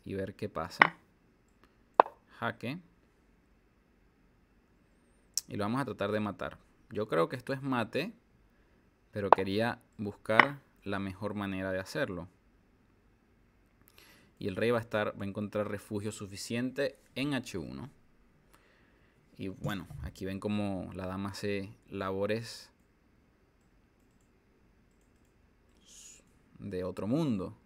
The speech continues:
¿Sabes? Corta todas las casillas del rey. Y no le damos chance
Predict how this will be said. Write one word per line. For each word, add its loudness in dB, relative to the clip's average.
¿Sabes? -4
Corta -2
todas 2
las -4
casillas -4
del 2
rey. 0
Y 0
no 0
le 2
damos 0
chance -4